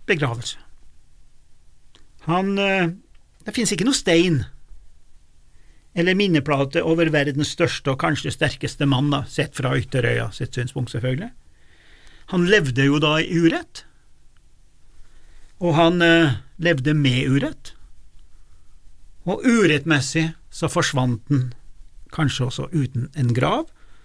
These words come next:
Så i dag så er det nok bare villgraset som suser i vinden, der de mener at han er gravlagt på Ytterøya. Men vi skal videre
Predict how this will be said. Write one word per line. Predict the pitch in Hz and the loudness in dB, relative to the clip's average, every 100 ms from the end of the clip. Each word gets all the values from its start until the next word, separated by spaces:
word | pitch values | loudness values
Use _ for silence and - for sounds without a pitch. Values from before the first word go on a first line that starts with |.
| - - - - - - - | -20 -20 -20 -20 -20 -20 -20
Så | - 180 | -8 -2
i | 160 | 2
dag | 175 285 | 2 2
så | - - | 0 0
er | |
det | 151 | 2
nok | 151 139 | 2 2
bare | 156 139 135 - - - - - | 0 2 0 -2 -12 -16 -18 -8
villgraset | 165 156 131 131 127 - 180 | -2 0 0 -2 -4 -8 -10
som | - 139 135 - _ - - - - - - - - - _ _ | -8 -6 -8 -12 _ -20 -20 -20 -20 -20 -20 -20 -20 -20 _ _
suser | - 190 190 185 | -2 0 2 4
i | |
vinden, | 185 226 370 294 202 | 2 0 -2 -4 0
der | 151 139 | 0 2
de | 139 131 101 | 2 0 -2
mener | 147 135 113 113 | -2 0 0 -2
at | 135 - - | -4 -8 -6
han | 120 - | -4 -4
er | 120 101 - | -6 -6 -10
gravlagt | - 117 110 - - - - | -8 -6 -8 -14 -18 -20 -18
på | - 113 - - | -8 -6 -8 -16
Ytterøya. | - - - - - - - - - - - - - - - - - - - - - - | -20 -18 -20 -20 -20 -20 -20 -20 -20 -20 -20 -20 -20 -20 -20 -20 -20 -16 -14 -14 -8 0
Men | |
vi | 175 | 0
skal | 208 240 | 2 2
videre | 262 202 269 | 0 2 0